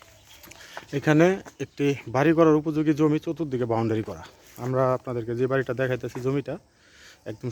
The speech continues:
সম্পূর্ণ উঁচা, এক মুঠ মাটিও কিনে ফেলতে হবে না। চতুর্দিকেই বাউন্ডারি মেজারমেন্ট করা আছে এবং এখান থেকে রাস্তাটা, আমরা এই রাস্তা দিয়ে চলে আসছি, এই রাস্তা দিয়ে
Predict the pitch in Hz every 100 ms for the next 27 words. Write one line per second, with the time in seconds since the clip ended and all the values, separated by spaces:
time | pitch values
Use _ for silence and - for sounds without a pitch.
0 | - 135 143 165 147 156 160 98 - -
1 | _ _ _ _ _ 135 143 143 127 143
2 | 147 165 147 165 170 170 160 139 143 156
3 | 208 - _ _ _ - 151 - 165 127
4 | 139 165 214 - _ _ _ _ _ _
5 | - 104 117 135 139 139 139 135 131 135
6 | - 151 175 - 151 233 _ _ _ _
7 | _ _ _ - 110 123 117 113 - -
8 | 175 165 156 160 185 220 - _ _ _
9 | _ _ _ _ _ - 147 - 113 127
10 | 131 143 156 - 123 131 143 160 165 -
11 | 180 233 - - - - 139 151 156 -
12 | 131 160